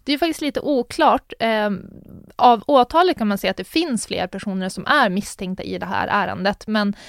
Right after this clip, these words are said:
de är inte namngivna. Det är de här två männen som har namngivits av, eh, ja, men amerikansk polis då. Sen vet vi inte vilka de andra som också är åtalade, vad de misstänks för. Ehm, men det är ju personer som på olika sätt är,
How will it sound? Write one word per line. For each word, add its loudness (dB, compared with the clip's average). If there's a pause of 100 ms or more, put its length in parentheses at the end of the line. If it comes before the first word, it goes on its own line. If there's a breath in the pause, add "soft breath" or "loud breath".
(180 loud breath)
de 2
är 0
inte 0
namngivna. 0
Det -2
är 2
de 0
här 0
två -8
männen 0
som -8
har -4
namngivits -8
av, -4
eh, -6 (100)
ja, -4
men -4
amerikansk -8
polis -6
då. 0 (380 loud breath)
Sen -4
vet -2
vi -6
inte -2
vilka -4
de -4
andra 2
som -4
också -10
är -2
åtalade, -4 (180)
vad -4
de 0
misstänks -2
för. -4 (400 loud breath)
Ehm, 0
men 2
det 2
är 2
ju 2
personer -2
som -2
på -4
olika -4
sätt -10 (300)
är, 2